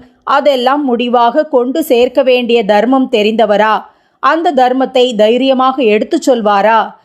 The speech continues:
அப்படிப்பட்டவராய் இருந்தால்தான் விருத்தர் என்ற பெயருக்கு உண்மையில் உரியவராகி சபையில் அங்கம் வகிக்க யோகியதை பெறுவார்.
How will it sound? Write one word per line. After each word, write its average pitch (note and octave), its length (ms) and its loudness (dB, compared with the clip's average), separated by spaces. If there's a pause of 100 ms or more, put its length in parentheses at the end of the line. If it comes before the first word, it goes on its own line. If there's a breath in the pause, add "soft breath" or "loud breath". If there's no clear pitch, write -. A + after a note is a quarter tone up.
(280 soft breath)
அப்படிப்பட்டவராய் C#4+ 1000 0
இருந்தால்தான் A#3 960 -2
விருத்தர் A#3+ 640 0
என்ற B3 320 0
பெயருக்கு A#3+ 640 0
உண்மையில் C4+ 560 0
உரியவராகி A#3 800 0
சபையில் C#4 560 0
அங்கம் C4+ 380 -2
வகிக்க A#3+ 440 -2
யோகியதை A#3+ 680 0
பெறுவார். G3+ 680 0